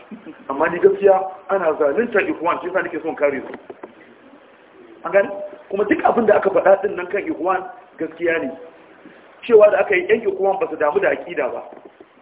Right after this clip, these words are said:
Kuma duk wata da'awa da ta zo ba ta damu da aƙida ba, wannan da'awa sunanta haba'an mansura.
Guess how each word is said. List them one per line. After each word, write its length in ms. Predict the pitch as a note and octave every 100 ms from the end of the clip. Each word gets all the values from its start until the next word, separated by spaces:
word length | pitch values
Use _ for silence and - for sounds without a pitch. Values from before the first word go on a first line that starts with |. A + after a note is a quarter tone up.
| - _ _ _ - - -
Kuma 140 | F3+ F#3+
duk 160 | A3+
wata 160 | A#3 B3+
da'awa 340 | - E3 F#3 F#3
da 60 |
ta 140 | - F3+
zo 120 | G3
ba 80 | D#3+
ta 60 | D3+
damu 180 | D3 F#3
da 80 | D#3
aƙida 340 | - G3 D#3
ba, 40 | E3
wannan 260 | D#3+ F3 E3+
da'awa 320 | C3+ D#3 F3
sunanta 260 | F#3+ G3 G3 D3
haba'an 340 | D3 D#3 D3+
mansura. 480 | D3+ D#3 F3+ C#3